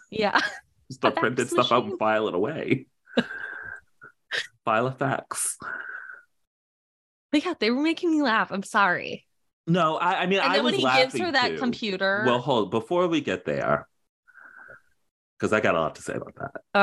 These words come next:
Speaker 1: Okay.
Speaker 2: I wanna talk about, A, Carrie sleeping in a full Min shirt.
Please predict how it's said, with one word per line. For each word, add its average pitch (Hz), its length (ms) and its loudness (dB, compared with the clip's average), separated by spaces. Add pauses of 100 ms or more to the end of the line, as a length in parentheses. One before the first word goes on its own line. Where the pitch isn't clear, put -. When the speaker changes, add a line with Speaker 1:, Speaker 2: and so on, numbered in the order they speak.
(120)
Speaker 1:
Okay. 185 240 -8 (260)
Speaker 2:
I 104 100 0
wanna 117 200 4
talk 127 300 2
about, 101 380 0 (100)
A, 160 420 2
Carrie 135 460 0
sleeping 117 420 0
in 98 80 4
a 92 80 0
full 117 260 2
Min 92 300 2
shirt. 87 500 -2